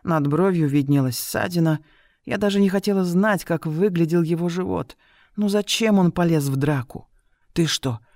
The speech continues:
с ума сошёл? Зачем ты напрыгиваешь на мужчин сильнее и крупнее себя?»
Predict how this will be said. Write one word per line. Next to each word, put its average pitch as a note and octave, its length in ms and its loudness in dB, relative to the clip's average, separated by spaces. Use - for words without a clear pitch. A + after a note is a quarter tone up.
с - 160 -8
ума G#3 200 4
сошёл? - 480 -6
Зачем G#3 560 2
ты G#3+ 140 4
напрыгиваешь F#3+ 720 2
на F#3 80 2
мужчин F3+ 420 2
сильнее F3 640 2
и - 160 -2
крупнее F3 580 2
себя?» E3 680 -2